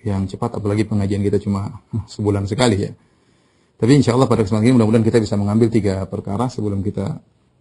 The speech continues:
eh, buka tanya jawab ya. Saya bacakan, qala Syekh Muhammad bin Abdul Wahhab rahimahullah taala, "Hadhihi umurun khalafa fiha Rasulullah sallam ahlal jahiliyati minal kitabiyyin wal ummiyyin mimma la ghinan li muslim an ma'rifatiha."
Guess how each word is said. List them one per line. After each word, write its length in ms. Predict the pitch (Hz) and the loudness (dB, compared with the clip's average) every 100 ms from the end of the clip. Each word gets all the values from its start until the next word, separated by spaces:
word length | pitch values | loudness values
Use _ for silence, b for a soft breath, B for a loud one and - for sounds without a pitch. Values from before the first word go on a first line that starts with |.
| - | -8
eh, 320 | - 104 104 | -4 -4 -4
buka 240 | 101 101 98 | -6 -6 -4
tanya 240 | 98 98 | -2 0
jawab 400 | 95 101 143 117 | 0 0 -2 -2
ya. 80 | 113 - _ _ _ _ _ _ _ _ _ | -6 -8 _ _ _ _ _ _ _ _ _
Saya 240 | - 123 113 | 0 2 2
bacakan, 320 | 107 143 139 | 2 -2 4
qala 240 | 151 160 | 8 8
Syekh 240 | - 147 120 | 8 6 6
Muhammad 320 | 117 139 117 | 6 6 6
bin 160 | 113 | 4
Abdul 240 | 110 107 104 | 6 4 4
Wahhab 240 | 107 123 | 4 2
rahimahullah 460 | 107 104 104 101 98 | 2 0 0 -2 -2
taala, 320 | - 113 110 - 104 | 0 0 0 -2 0
"Hadhihi 480 | 120 135 110 110 113 | 2 4 4 2 4
umurun 480 | 113 123 113 113 | 4 4 4 0
khalafa 480 | 110 120 127 101 104 | 0 0 0 0 0
fiha 240 | 113 113 107 | 2 2 0
Rasulullah 320 | 101 107 101 | 0 -2 -2
sallam 480 | - 120 110 107 101 | 0 0 0 -2 -2
ahlal 240 | 107 110 104 | 0 2 4
jahiliyati 800 | 107 101 104 117 107 123 131 - _ _ _ _ 113 | 4 4 2 2 2 2 0 -2 _ _ _ _ 4
minal 240 | 117 113 | 6 4
kitabiyyin 640 | 117 113 104 107 117 123 | 2 2 4 6 6 6
wal 160 | 113 107 | 6 4
ummiyyin 800 | 110 107 107 104 120 131 135 120 | 2 4 4 4 4 6 4 4
mimma 320 | 120 147 123 | 4 6 4
la 240 | 117 120 110 | 4 2 2
ghinan 560 | 135 139 147 147 143 | 4 4 2 -2 0
li 160 | 113 110 | 2 4
muslim 480 | 131 - 127 139 135 | 4 4 4 4 4
an 160 | 110 | 2
ma'rifatiha." 600 | 113 107 101 98 107 98 | 4 2 2 0 0 0